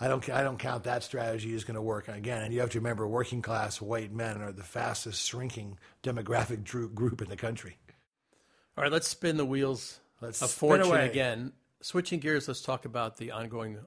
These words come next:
Speaker 2: Mueller investigation that keeps getting more and more threatening to this president. It seems that the public, other than Trump's base, is growing deaf to his cries of witch hunt and presidential harassment. And at the same time,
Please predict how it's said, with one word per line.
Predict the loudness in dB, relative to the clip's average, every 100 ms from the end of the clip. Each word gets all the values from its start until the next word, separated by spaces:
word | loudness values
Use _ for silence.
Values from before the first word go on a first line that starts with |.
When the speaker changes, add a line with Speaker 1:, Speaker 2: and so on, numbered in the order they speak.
| -6
Speaker 2:
Mueller | -2 0 -2
investigation | -4 -8 -8 -10 -12 -10 -10 -10
that | -6
keeps | -6 -6 -10 -12 -20 _
getting | 0 2
more | 4 6
and | 6
more | 4
threatening | 2 0 0 -2
to | -6
this | -6 -4
president. | 0 2 0 -6 -10 _ _ _ -20 -20 _
It | -8 -2
seems | 2 2 4
that | 2
the | 0
public, | -8 -2 0 0 -8 -16 _ -2
other | 0 2
than | 0
Trump's | 0 -2 -2
base, | -2 2 2 0 -6 -8 -10 _ _ _ _ _ -8
is | 2
growing | 4 4 4
deaf | 4 2 2
to | -2
his | -2 -2
cries | 0 2 0
of | -6 -2
witch | -2 0
hunt | -4 -4 -10 -12
and | -10
presidential | -4 -4 -2 -4 -4 -8
harassment. | -6 -2 2 2 -2 -6 -12 -16 _ _ _ _ -4
And | -4
at |
the | -2
same | 2 4 4 4
time, | 2 2 0